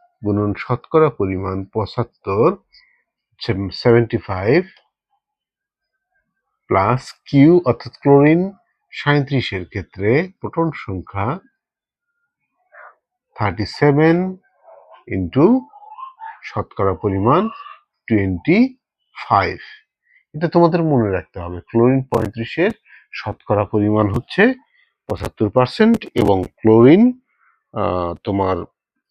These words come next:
সাঁইত্রিশের শতকরা পরিমাণ টোয়েন্টি ফাইভ পার্সেন্ট, divided by এখানে থাকলো হান্ড্রেড। পুরো টার্মটা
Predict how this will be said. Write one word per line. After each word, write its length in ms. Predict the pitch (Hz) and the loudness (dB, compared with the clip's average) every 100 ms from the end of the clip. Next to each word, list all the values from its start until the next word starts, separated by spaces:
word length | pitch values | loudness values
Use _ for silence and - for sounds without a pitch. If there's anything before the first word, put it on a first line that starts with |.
| _ _ _ _ _ - | _ _ _ _ _ -14
সাঁইত্রিশের 720 | - 135 131 147 156 - 117 | -4 2 2 2 -2 -2 -4
শতকরা 500 | - 107 95 - 92 | -4 -8 -10 -8 -8
পরিমাণ 580 | 87 101 95 101 147 254 277 _ _ _ - - | -6 -8 -6 0 2 2 -2 _ _ _ -16 -4
টোয়েন্টি 340 | 107 95 131 | -4 -2 -4
ফাইভ 300 | 156 - 92 - | -4 -4 -6 -6
পার্সেন্ট, 480 | - 92 - 90 87 - - _ _ _ _ _ _ _ _ _ _ _ _ _ _ _ - | -16 -16 -16 -20 -20 -20 -20 _ _ _ _ _ _ _ _ _ _ _ _ _ _ _ -6
divided 460 | 101 98 98 98 95 | -2 0 0 -2 2
by 180 | 120 117 | 4 4
এখানে 300 | - 131 147 | 2 -2 -2
থাকলো 460 | 165 180 226 247 _ _ _ | -2 0 -2 -2 _ _ _
হান্ড্রেড। 500 | - 107 82 82 - - - _ _ _ _ _ _ _ _ _ _ _ _ _ - | -2 -2 -2 -6 -8 -10 -20 _ _ _ _ _ _ _ _ _ _ _ _ _ -2
পুরো 360 | 196 214 185 175 | 4 6 6 4
টার্মটা 800 | - 123 120 120 120 117 180 | -2 2 2 2 0 0 -2